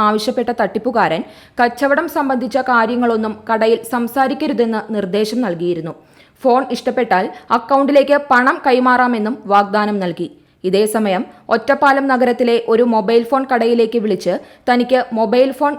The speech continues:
ബിസിനസ് ഉണ്ടെന്നും പത്ത് ശതമാനം വിലക്കുറവിൽ ഫോണുകൾ നൽകാമെന്നും വാഗ്ദാനം നൽകി.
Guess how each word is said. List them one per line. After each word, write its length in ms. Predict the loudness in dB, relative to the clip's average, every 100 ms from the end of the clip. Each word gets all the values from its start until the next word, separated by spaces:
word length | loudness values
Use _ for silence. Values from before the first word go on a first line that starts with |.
| -2
ബിസിനസ് 360 | -2 -2 -4 -2
ഉണ്ടെന്നും 360 | -2 -4 -6 -10 -18 _
പത്ത് 240 | -4 -2 -4
ശതമാനം 440 | -2 0 0 -2 -2 0
വിലക്കുറവിൽ 520 | 0 2 2 2 0 0
ഫോണുകൾ 400 | 2 2 2 0 0
നൽകാമെന്നും 560 | 2 2 2 0 -4 0
വാഗ്ദാനം 480 | 0 0 -2 0 0 -2
നൽകി. 300 | -2 -6